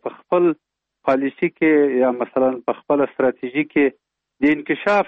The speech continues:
دپاره، د ظرفیت جوړولو دپاره، د مثبت تغییر او تحول دپاره اصلاحات راوړي، تغییر راوړي. زموږ په وطن کې هم په کار ده چې موږ، آه، په خپله پالیسي کې، په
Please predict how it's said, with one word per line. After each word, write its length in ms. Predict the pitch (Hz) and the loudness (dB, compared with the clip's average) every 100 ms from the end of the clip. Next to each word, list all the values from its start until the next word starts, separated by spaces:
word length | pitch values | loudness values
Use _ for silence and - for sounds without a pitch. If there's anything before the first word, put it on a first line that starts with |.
| - | -4
دپاره، 380 | 143 139 123 120 | -4 -2 0 0
د 100 | 110 117 | -2 -4
ظرفیت 340 | 120 117 - 135 143 | -4 -2 -4 -4 0
جوړولو 420 | 151 160 190 190 160 | 2 2 2 2 0
دپاره، 360 | 143 139 127 123 110 | -2 0 0 0 0
د 20 | 117 107 - _ _ 151 | -2 -2 -4 _ _ -6
مثبت 480 | 143 - - 208 - | -6 -4 -2 -2 0
تغییر 260 | 180 170 190 | -2 0 0
او 80 | 175 | 0
تحول 520 | 170 156 160 190 208 | -2 -2 0 0 0
دپاره 380 | 170 - 143 131 | -2 0 0 0
اصلاحات 480 | 123 - 135 143 165 - | -2 -4 -2 0 -2 0
راوړي، 300 | 165 160 160 156 - | 0 0 0 -2 -2
تغییر 240 | 120 151 156 | -2 0 0
راوړي. 300 | 151 143 143 - _ _ _ _ _ - | 0 0 -2 -4 _ _ _ _ _ -2
زموږ 280 | 294 208 226 220 | 0 0 0 0
په 60 | 185 | 0
وطن 240 | 165 - 175 - | 0 0 -6 -2
کې 80 | 156 | -2
هم 100 | 156 | -2
په 120 | 147 135 | -4 -2
کار 140 | 156 147 | -2 0
ده 100 | 139 | -4
چې 140 | - 147 | -4 -2
موږ، 120 | 151 143 135 - _ _ _ 120 | 0 0 -2 -6 _ _ _ -2
آه، 120 | 123 120 | 0 0
په 60 | 123 | -6
خپله 240 | - 151 147 | -2 0 0
پالیسي 500 | - 143 135 - 143 | 0 0 -2 -4 -4
کې، 240 | - | -2
په 40 | 135 | -2